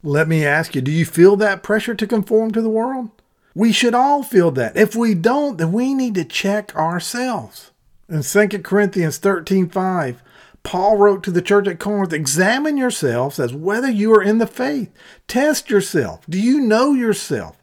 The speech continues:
Do you know that Jesus is in you?" is what Paul is telling them to do. Do you take time and reflect on your life? Are you examining who you are and what you're doing? Sometimes we become blind to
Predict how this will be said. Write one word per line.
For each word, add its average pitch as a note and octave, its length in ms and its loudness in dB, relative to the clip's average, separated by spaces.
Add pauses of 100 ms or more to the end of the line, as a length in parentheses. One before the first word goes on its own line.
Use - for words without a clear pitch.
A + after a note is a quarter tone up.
(200)
Do F3 80 -2
you A#3+ 160 2
know C#4 220 2
that A#3+ 200 0
Jesus B3+ 480 -4
is A#3 160 -2
in D4+ 260 0
you?" F3 180 2
is D3 100 -4
what E3+ 220 0
Paul F#3 320 0
is E3 100 -2
telling F#3+ 220 0
them F3 160 0
to C#3+ 80 0
do. A3 400 -2 (340)
Do G3+ 80 2
you A#3 320 4
take A3 380 -4
time G3 360 -2
and D#3 140 -2
reflect G#3 680 -4
on F#3+ 260 0
your G3+ 200 6
life? A#3 440 -4 (180)
Are G#3 100 0
you C#4 140 0
examining B3 600 0
who G#3 160 0
you C4 260 2
are G3+ 260 -2
and F3+ 160 -4
what G#3 260 -2
you're A3+ 120 -6
doing? A#3 400 -4
Sometimes A#3 680 -4 (340)
we G#3+ 200 4
become G3+ 480 2
blind A3+ 640 -4
to F3 240 -2